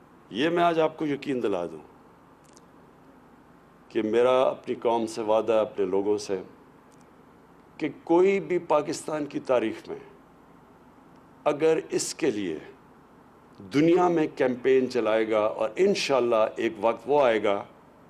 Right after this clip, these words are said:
कि किसी की, मगरब के मुल्कों में भी लोगों को किसी,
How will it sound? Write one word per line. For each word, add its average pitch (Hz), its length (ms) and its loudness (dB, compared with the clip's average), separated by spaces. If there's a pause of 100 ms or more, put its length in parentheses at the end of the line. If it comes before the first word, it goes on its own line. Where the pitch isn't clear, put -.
(1500)
कि 139 80 -4 (140)
किसी 208 320 2
की, 185 360 -2 (480)
मगरब 175 760 2 (260)
के 170 140 4 (420)
मुल्कों 139 300 2
में 127 180 4
भी 110 140 -2
लोगों 143 380 2
को 143 200 2 (220)
किसी, 196 320 -2